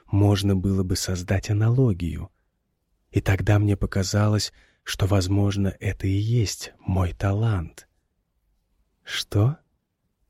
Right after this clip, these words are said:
Она не хотела, чтобы это звучало раздраженно, но это прозвучало именно так.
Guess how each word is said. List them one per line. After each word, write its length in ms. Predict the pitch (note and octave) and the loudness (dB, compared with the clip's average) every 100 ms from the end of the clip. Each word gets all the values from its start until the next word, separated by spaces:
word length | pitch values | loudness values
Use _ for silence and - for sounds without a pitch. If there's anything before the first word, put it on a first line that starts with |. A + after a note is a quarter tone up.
| _ _ _ _ _ _ _ _ | _ _ _ _ _ _ _ _
Она 240 | G#2+ A2 | 6 8
не 100 | A2 | 8
хотела, 480 | - B2+ - G#2+ F2+ | 6 2 4 2 2
чтобы 360 | - G2+ F#2 | 0 0 4
это 360 | G2 G#2+ G#2+ G#2 - _ | 4 4 0 -2 -6 _
звучало 520 | F#2 F#2+ G2 G#2+ G2 F#2+ | -4 0 2 4 4 2
раздраженно, 840 | F2+ G2+ A2 A2+ A2 F2+ E2 D#2+ - _ _ _ | 0 2 2 2 0 0 -2 -6 -10 _ _ _
но 200 | G2 F#2+ | 2 4
это 200 | F#2+ F#2 | 2 0
прозвучало 640 | - F#2 F2+ - G2+ F#2 | -2 -4 -4 -4 -2 0
именно 500 | F2+ - F2 F#2 F#2 | -2 -4 -2 0 -2
так. 480 | - - G2 - _ | -2 -2 -2 -4 _